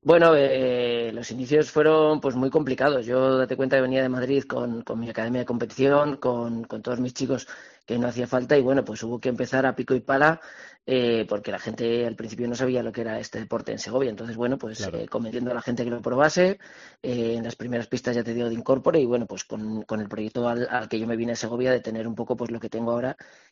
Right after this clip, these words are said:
Speaker 1: que es, eh, nuestro propio club,
Speaker 2: Ujú.
Speaker 1: nuestra propia identidad, nuestra propia gente, y bueno, pues sí que es verdad que, que ha sido un trabajo bastante duro,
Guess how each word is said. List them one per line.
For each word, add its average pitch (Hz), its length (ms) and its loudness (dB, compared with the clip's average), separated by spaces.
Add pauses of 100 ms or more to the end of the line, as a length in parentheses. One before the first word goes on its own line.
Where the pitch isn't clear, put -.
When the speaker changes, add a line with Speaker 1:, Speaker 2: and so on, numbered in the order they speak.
Speaker 1:
que 113 260 -4
es, 113 140 -6
eh, 117 220 -4
nuestro 107 280 -8
propio 113 300 -8
club, 147 320 0 (380)
Speaker 2:
Ujú. 127 140 -8
Speaker 1:
nuestra 120 260 -6
propia 117 400 -2
identidad, 117 540 2
nuestra 131 260 -2
propia 113 260 -4
gente, 123 340 2
y 131 140 2
bueno, 120 200 -2
pues 110 180 -10
sí 110 80 -10
que 110 60 -6
es 107 80 -8
verdad 113 140 -6
que, 113 240 -2
que 117 80 -8
ha 110 40 -10
sido 113 180 -6
un 113 120 -6
trabajo 117 560 -4
bastante 117 420 -6
duro, 147 340 4